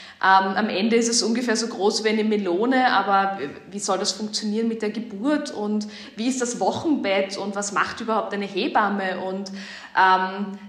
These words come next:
dann geht's aber auch darum, dass, dass ganz viele, viele Freundinnen von Toni, ähm, ganz unterschiedliche Familienformen haben. Dass, ähm, ein Kind aus dem Kindergarten zum Beispiel einen Papa und eine Papi hat, weil, ähm, der Papi einen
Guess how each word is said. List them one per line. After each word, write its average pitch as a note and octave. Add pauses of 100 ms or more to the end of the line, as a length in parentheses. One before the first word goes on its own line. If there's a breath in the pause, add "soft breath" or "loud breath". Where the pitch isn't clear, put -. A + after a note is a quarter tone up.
(140)
dann A3
geht's A3
aber G#3+
auch G3
darum, A3+
dass, G#3+
dass G#3
ganz G3+
viele, G3+
viele G3+
Freundinnen A3+
von G#3+
Toni, A3 (300 loud breath)
ähm, G3
ganz G3
unterschiedliche A#3
Familienformen G#3
haben. -
Dass, -
ähm, E3 (420 loud breath)
ein F#3
Kind G#3
aus G3
dem G#3
Kindergarten F#3+
zum F#3+
Beispiel F3+
einen E3+
Papa E3+
und E3
eine E3
Papi D4+
hat, A3
weil, F3
ähm, D#3+
der E3
Papi -
einen E3+